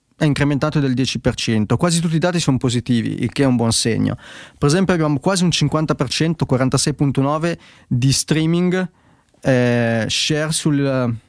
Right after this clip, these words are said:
di quanto lo streaming prende sul, sul mercato globale. Quindi lo streaming rispetto per esempio a dieci anni fa ha una quota di mercato molto molto grande, e lo stesso streaming è cresciuto di un terzo nei, eh, negli abbonamenti. Quindi c'è,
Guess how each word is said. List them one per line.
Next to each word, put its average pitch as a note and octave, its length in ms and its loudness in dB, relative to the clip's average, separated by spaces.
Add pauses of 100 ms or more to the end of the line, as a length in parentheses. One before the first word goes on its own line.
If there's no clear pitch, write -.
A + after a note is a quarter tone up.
(360)
di C#3 220 2
quanto F3 560 0
lo E3+ 120 0
streaming E3 500 0
prende D#3 420 0
sul, C3 500 0 (140)
sul - 260 0
mercato C3 460 2
globale. A2+ 640 0 (280)
Quindi C3 220 2
lo C3+ 100 2
streaming D3+ 460 0
rispetto B2 380 0
per B2+ 80 2
esempio B2 260 0
a A#2 40 0
dieci A#2+ 280 0
anni B2+ 160 2
fa A2+ 320 -2 (520)
ha B2 200 2
una D3 180 2
quota C3 220 0
di C3 100 0
mercato B2 440 0
molto C3 420 0
molto B2 320 0
grande, G#2+ 540 0 (360)
e F3 300 2
lo C3+ 160 2
stesso D3+ 300 0
streaming E3 400 0
è D3+ 80 2
cresciuto C3+ 360 0
di C3+ 120 0
un D3+ 160 0
terzo D3+ 480 -2
nei, D#3 520 0 (220)
eh, B2 500 0 (200)
negli D#3 240 2
abbonamenti. C3 720 0
Quindi C3+ 220 0
c'è, B2+ 120 -2